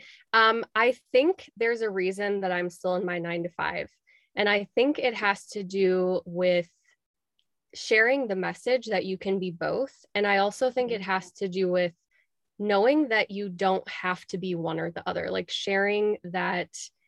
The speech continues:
Speaker 1: um, you can be both, that you, 'cause nine-to-five works for a lot of people. I see this all the time, people commenting on, um, content that's like, "Ditch your nine-to-five, like, your life will be so much better." And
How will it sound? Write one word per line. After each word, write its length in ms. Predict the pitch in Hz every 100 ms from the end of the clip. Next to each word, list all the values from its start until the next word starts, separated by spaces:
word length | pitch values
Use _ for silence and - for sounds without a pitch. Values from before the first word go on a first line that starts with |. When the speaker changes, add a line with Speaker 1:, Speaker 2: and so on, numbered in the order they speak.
| _ _ _
Speaker 1:
um, 420 | 196 190 185 180 180
you 160 | 233
can 180 | 277 269
be 140 | 247
both, 340 | 190 160 123 -
that 160 | 202
you, 400 | 214 247 269 262 - _ _ -
'cause 160 | 285
nine-to-five 560 | 285 294 440 494 508 285
works 320 | 185 180 -
for 140 | -
a 80 | 170
lot 200 | 135 104
of 140 | 185 -
people. 460 | 190 - 175 - -
I 140 | 208
see 260 | 208 - 277
this 200 | 294 -
all 160 | 202
the 100 | 190
time, 320 | 190 180 -
people 320 | 185 202 202 196
commenting 720 | 190 185 185 185 190 180 170
on, 380 | 170 175 170 170 _ _ _ -
um, 400 | 190 175 170 170
content 560 | - 220 196 196 185 180
that's 360 | 170 - -
like, 320 | 170 156 165 _
"Ditch 200 | 311 311
your 140 | 311 294
nine-to-five, 800 | 277 269 269 277 254 240 202 190
like, 220 | 180 -
your 160 | 202
life 260 | 220 226 233
will 100 | 233
be 120 | 220
so 180 | 208 226
much 240 | 220 -
better." 240 | 202 196 190
And 300 | 196 190